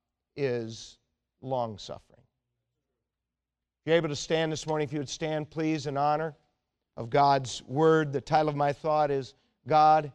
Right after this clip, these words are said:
is long-suffering. Numbers chapter fourteen, verse seventeen. Moses is praying here, and he says in verse seventeen,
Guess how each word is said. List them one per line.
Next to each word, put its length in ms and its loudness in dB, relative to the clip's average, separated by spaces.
is 640 2
long-suffering. 920 -2
Numbers 280 4
chapter 280 2
fourteen, 720 0
verse 220 0
seventeen. 640 0
Moses 480 2
is 180 -6
praying 420 0
here, 220 6
and 100 4
he 100 0
says 420 2
in 120 -2
verse 180 0
seventeen, 540 -4